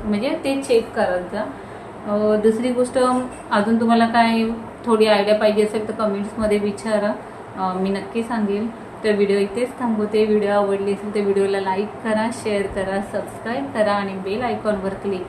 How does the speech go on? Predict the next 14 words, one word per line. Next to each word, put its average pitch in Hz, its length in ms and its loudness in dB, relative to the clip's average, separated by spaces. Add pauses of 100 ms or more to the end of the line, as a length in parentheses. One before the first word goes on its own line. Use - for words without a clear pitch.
करा, 185 260 -6
जेणेकरून 202 500 -4
येणारे 196 520 -4
सगळेच 220 560 -4
व्हिडिओजचे 196 580 -2
अपडेट 196 320 -6 (460)
तुम्हाला 208 320 2
सगळ्यात 196 400 -4
आधी 196 300 -6 (500)
भेटेल. 185 400 -8 (560)
So 214 80 4
bye, 208 640 0
take 214 300 0
care 226 180 0